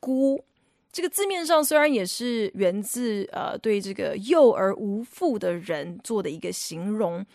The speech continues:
只不过孤单两个字放在一起的时候，那就是又有单独没有依靠这样的一个意思，所以其实形容的是一种寂寞的主观的心境。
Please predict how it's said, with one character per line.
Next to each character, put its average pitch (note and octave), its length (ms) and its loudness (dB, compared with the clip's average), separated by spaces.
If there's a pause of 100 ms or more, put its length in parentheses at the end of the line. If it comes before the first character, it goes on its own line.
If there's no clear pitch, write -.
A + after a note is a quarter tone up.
(260)
只 - 80 -6
不 B3 80 -2
过 E4+ 140 2
孤 E4+ 260 2
单 D#4+ 320 2
两 G3+ 140 -2
个 E3+ 120 -8
字 C4+ 400 -4 (260)
放 D#4 140 4
在 C#4+ 160 2
一 C#4 120 2
起 - 200 -8
的 E3+ 120 -6
时 - 160 -8
候， G3 320 -4 (220)
那 B3+ 180 0
就 A#3+ 120 -2
是 A3+ 460 -2 (160)
又 B3+ 220 2
有 F#3 160 -2
单 C4+ 400 2
独 F#3+ 380 -2 (220)
没 A#3 120 2
有 A3 220 2
依 A#3+ 220 0
靠 - 500 -2
这 A3+ 120 -4
样 G3 80 -2
的 F3 80 -8
一 F3+ 100 -10
个 F3+ 240 -4
意 G#3+ 220 -2
思， F#3 360 -6 (380)
所 F#4 160 -2
以 F4+ 60 6
其 A3 160 -2
实 G3+ 160 -4
形 G3+ 320 -4
容 G3 160 -2
的 G#3 140 -2
是 A#3 280 -6
一 A3+ 120 -2
种 C3 280 -6 (600)
寂 G#3 360 0
寞 D#4 380 2
的 - 260 -10 (100)
主 F3 360 -4
观 A#3+ 420 2
的 G3 160 -2
心 G3+ 400 -4
境。 G#3 240 -6